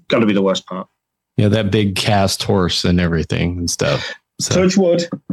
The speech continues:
Speaker 1: we've not had a cast horse. I've nev-, never actually seen a cast horse in my life, believe it or
Speaker 2: Wow.
Speaker 1: not.
Speaker 2: You're lucky. <laughs> It's
Speaker 1: Mm.
Speaker 2: not much fun.
Speaker 1: I, I understand it's hard work.
Speaker 2: Yeah. So, um, so, but, so do you guys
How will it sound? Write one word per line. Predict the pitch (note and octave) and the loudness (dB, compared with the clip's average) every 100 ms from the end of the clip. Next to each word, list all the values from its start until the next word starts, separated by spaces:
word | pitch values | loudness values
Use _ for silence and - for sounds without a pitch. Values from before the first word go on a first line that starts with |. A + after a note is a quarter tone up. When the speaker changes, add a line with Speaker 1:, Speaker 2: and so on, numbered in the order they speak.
| - | -4
Speaker 1:
we've | C3 C#3 | 0 0
not | C#3+ | 0
had | C#3+ B2+ | 0 0
a | |
cast | - A2+ - | -2 -4 -2
horse. | A#2+ A2 | -2 0
I've | D#3+ F#3 | 0 0
nev-, | G#3+ A3+ A3+ | 0 -2 0
never | G3+ G#3 G3+ | 0 2 0
actually | F#3+ F#3 F3+ | 0 0 0
seen | E3+ F3 D#3+ | 0 0 0
a | C#3+ | 0
cast | D3+ C#3 | -2 -2
horse | D3 C3+ | -2 0
in | C#3 | 2
my | B2+ | 2
life, | A#2 G2+ - - _ - | 2 -2 -4 -12 _ -4
believe | A2+ G2+ | -4 0
it | |
or | |
Speaker 2:
Wow. | G2+ G2+ | 0 -2
Speaker 1:
not. | A2 _ _ _ _ _ _ - | -4 _ _ _ _ _ _ 0
Speaker 2:
You're | A2+ | 4
lucky. | A#2 A#2+ A#2 G2 E2+ - - | 4 4 2 0 -2 -8 -20
<laughs> | - | -14
It's | - D3 D3 | 0 0 2
Speaker 1:
Mm. | C#3 | 0
Speaker 2:
not | C#3 | 0
much | C3+ C3+ - | 0 -2 0
fun. | C3+ A2+ F#2+ - A#2+ _ - | 2 2 2 0 -6 _ -8
Speaker 1:
I, | B2+ B2 | 0 2
I | A#2+ A#2+ | 2 2
understand | B2 B2 C3 B2 | 2 0 0 0
it's | A2+ - | 0 -2
hard | B2 B2 B2 | -2 0 0
work. | A#2+ G#2 - - _ _ | 0 -2 -4 -16 _ _
Speaker 2:
Yeah. | - G2 E2+ - - - - | -4 -4 -4 -8 -16 -20 -16
So, | - - C#3+ C#3 | -4 0 2 4
um, | B2+ B2 A#2 G2+ - _ _ | 4 4 2 0 -12 _ _
so, | - G#2 G2 G2 | -2 0 2 0
but, | F#2+ G2 G2 _ - - - | 0 -2 -2 _ -20 -20 -8
so | - B2+ | 0 2
do | B2 | 4
you | G3 | 4
guys | A3+ D#4 A#3+ | 2 2 2